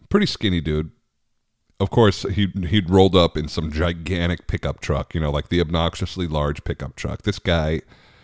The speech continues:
he screams Trumper. <laughs> And, uh, he, he knew, he knew Bruce well too, and he, he sort of,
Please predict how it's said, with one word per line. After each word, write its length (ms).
he 160
screams 680
Trumper. 560
<laughs> 40
And, 280
uh, 140
he, 300
he 180
knew, 280
he 140
knew 140
Bruce 340
well 220
too, 260
and 100
he, 180
he 200
sort 260
of, 120